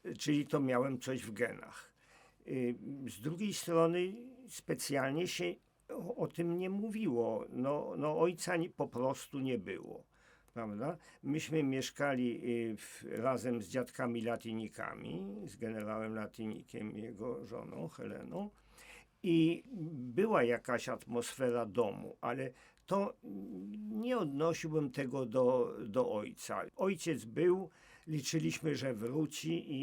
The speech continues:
i że jakoś się życie ułoży inaczej. Jeżeli chodzi o moją postawę, to raczej był wpływ matki,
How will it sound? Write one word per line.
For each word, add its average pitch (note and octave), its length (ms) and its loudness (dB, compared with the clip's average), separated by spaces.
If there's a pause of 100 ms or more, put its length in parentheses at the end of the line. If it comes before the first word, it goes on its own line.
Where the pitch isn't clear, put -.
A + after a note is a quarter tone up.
i D3 80 -4
że C3+ 400 -2 (160)
jakoś C3 420 -2
się B2 180 -2
życie B2+ 360 -2
ułoży A2 560 -2
inaczej. G#2 720 -6 (720)
Jeżeli D#3 400 -2
chodzi E3 360 -2
o D#3+ 60 2
moją E3 300 -2
postawę, F3+ 600 -4
to F3+ 400 -2 (240)
raczej D#3 440 0
był E3+ 280 2
wpływ - 460 0 (360)
matki, C3+ 960 0